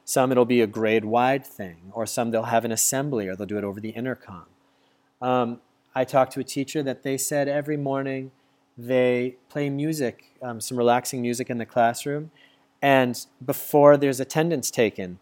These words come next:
there's no talking in the class. So the kids walk into a classroom with this, you know, relaxing music playing, and they know that there's no talking in that class until the teacher takes attendance. So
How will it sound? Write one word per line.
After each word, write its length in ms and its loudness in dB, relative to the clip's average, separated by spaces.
there's 200 2
no 160 4
talking 440 2
in 80 -6
the 80 -6
class. 460 -2
So 140 -2
the 80 -4
kids 340 -2
walk 300 6
into 260 -6
a 60 0
classroom 580 -4
with 160 -10
this, 400 -10
you 80 -8
know, 160 -4
relaxing 580 -2
music 300 -10
playing, 380 -8
and 180 0
they 160 6
know 320 4
that 160 -4
there's 180 -4
no 140 0
talking 480 -2
in 80 -4
that 180 -8
class 440 -4
until 260 -8
the 80 -2
teacher 300 -10
takes 280 -10
attendance. 480 -8
So 280 -4